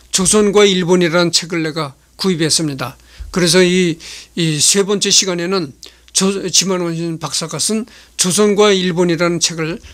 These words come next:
리딩하는 시간을 가져보도록 하겠습니다. 그 뭐 벌써 한 시간을 넘었는데요. 어, 어떻게 하든 빨리 끝내도록 하겠습니다.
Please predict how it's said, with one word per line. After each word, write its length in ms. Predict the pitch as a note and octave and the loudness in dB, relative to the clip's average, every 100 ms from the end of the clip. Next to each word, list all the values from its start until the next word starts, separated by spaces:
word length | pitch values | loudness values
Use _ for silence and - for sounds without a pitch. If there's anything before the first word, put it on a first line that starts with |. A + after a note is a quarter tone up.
| - - | -14 -4
리딩하는 540 | F3 F3+ F#3 F3+ E3+ | -2 0 2 2 2
시간을 340 | D#3+ F#3 E3 | 0 0 -6
가져보도록 600 | D#3+ D#3 D#3+ D3 E3 F3 | -6 -8 -8 -10 -10 -8
하겠습니다. 580 | F3+ E3 - D#3 C3+ A#2 - _ _ - - - - - | -6 -4 -2 -4 -6 -10 -16 _ _ -20 -20 -20 -20 -8
그 320 | - G#3+ A3 | 2 4 6
뭐 480 | G3+ G3+ G3+ F#3 F3+ B3+ D4 - - - | 6 6 4 4 -2 -10 -20 -20 -14 -2
벌써 240 | G3 G3 | 0 0
한 180 | - G3+ | 2 2
시간을 280 | G#3+ G3+ F#3+ | 2 2 0
넘었는데요. 680 | E3+ E3+ F3 E3+ D3 C3+ B2+ _ _ _ | -2 -4 -4 -6 -6 -8 -14 _ _ _
어, 220 | - D3 D#3+ | -6 -2 0
어떻게 240 | E3+ G3+ | 0 2
하든 320 | G#3+ G3 G#3+ | 2 2 0
빨리 240 | A3+ G3 F#3+ | 0 0 0
끝내도록 520 | A3 G3+ F3+ F3 - | 0 0 0 -4 -6
하겠습니다. 560 | E3 - F3 D3 C#3 | -4 -2 -2 -4 -8